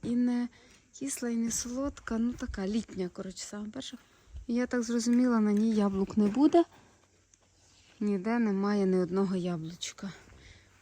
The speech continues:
Так, полуниця. Така вона пішла в рост.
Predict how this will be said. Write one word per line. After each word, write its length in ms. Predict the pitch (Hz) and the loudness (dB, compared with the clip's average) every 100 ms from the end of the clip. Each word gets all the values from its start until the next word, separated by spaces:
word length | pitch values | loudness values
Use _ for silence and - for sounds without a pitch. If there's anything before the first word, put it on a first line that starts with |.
| _ _ _ _ _ _ - | _ _ _ _ _ _ -6
Так, 340 | 240 196 - | -4 -4 -6
полуниця. 960 | - 220 226 226 220 208 190 - 285 320 - - - - - - - - - - - - | -10 -6 -2 0 2 0 -2 -6 -6 -6 -10 -18 -18 -20 -20 -20 -20 -20 -20 -20 -20 -16
Така 340 | 202 - 240 | -14 -4 -2
вона 300 | 220 220 214 | 0 2 0
пішла 480 | 202 214 - 226 214 | -2 -4 -2 0 0
в 100 | 180 | 0
рост. 640 | 190 226 311 320 - - | -2 0 0 0 -4 -8